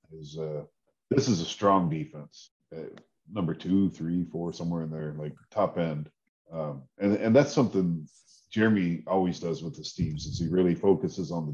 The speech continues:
defense. But, uh, being twelfth at the flex spot, like it says, is, uh, same thing I was saying for the number crunchers. Always just kinda take a little peek, see if there's some fat there that you wanna trim.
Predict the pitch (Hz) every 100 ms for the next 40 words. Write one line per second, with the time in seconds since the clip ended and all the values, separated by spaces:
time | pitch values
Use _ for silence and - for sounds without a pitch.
0 | 80 78 80 76 - - - _ - 76
1 | 76 - _ _ _ - 123 110 - 123
2 | 104 95 - 120 117 - 123 113 - -
3 | _ _ - 135 - - 101 78 80 78
4 | 85 80 78 78 _ _ _ _ - 127
5 | 123 113 101 107 101 - 87 82 80 67
6 | - 73 - 71 76 76 143 - _ 143
7 | - _ 151 165 156 139 143 135 143 147
8 | - 117 120 - _ 110 110 - 101 -
9 | 110 95 - 104 - 98 98 95 101 98
10 | 90 85 98 104 95 87